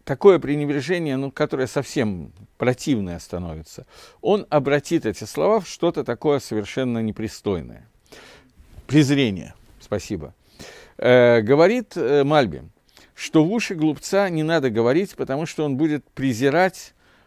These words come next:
разумом твои слова. Уже объяснено, что есть разница между ксиль и авиль. Мальбим в Пируше Иньяна возвращается к тому, что он очень коротко сказал в переводе,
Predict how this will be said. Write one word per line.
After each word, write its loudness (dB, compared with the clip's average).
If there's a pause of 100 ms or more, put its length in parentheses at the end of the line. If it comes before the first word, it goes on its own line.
(100)
разумом 2
твои 0
слова. -2 (480)
Уже 4
объяснено, -2
что -6
есть 0
разница 0
между -4
ксиль -6
и 2
авиль. 0 (720)
Мальбим 0
в -20
Пируше 2
Иньяна 0
возвращается -2
к -14
тому, -2
что -4
он 0
очень -6
коротко 2
сказал -2
в -12
переводе, -2